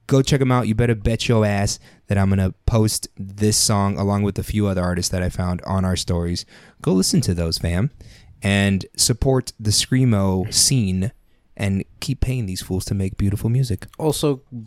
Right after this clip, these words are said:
Speaker 2: call, call Alex on his bet. He has, he's bet the entire ass. That's both cheeks. That's a full goddamn moon.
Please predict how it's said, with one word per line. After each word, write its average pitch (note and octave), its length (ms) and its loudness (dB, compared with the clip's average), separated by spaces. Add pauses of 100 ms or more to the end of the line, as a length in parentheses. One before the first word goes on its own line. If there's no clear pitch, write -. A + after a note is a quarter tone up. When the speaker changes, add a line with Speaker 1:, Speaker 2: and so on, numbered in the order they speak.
(320)
Speaker 2:
call, D3 580 0
call D3 240 0
Alex C#3 460 0
on B2+ 160 0
his A2+ 200 -2
bet. G#2+ 340 -2 (220)
He B2 180 -2
has, A#2+ 260 0
he's B2+ 300 0
bet G#2 320 -4 (100)
the A2+ 280 0
entire A2+ 440 0
ass. A2 360 -2
That's G2+ 260 -8
both C3 580 0
cheeks. - 480 -4
That's G#2+ 220 -8
a F#2+ 80 -8
full C3+ 460 -2
goddamn G#2 680 -2
moon. F#2 480 -8